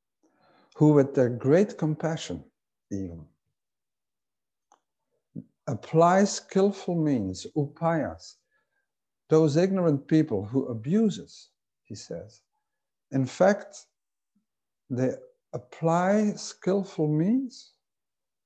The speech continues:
to help us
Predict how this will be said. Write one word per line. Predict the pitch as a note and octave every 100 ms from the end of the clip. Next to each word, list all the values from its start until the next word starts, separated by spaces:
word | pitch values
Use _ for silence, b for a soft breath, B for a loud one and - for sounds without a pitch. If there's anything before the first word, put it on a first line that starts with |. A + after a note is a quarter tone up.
| _ _ _ _ _ _ _ _ _ _ _ _
to | - C3+
help | B2 F3 A3+ A#3 A3+
us | A#3 - -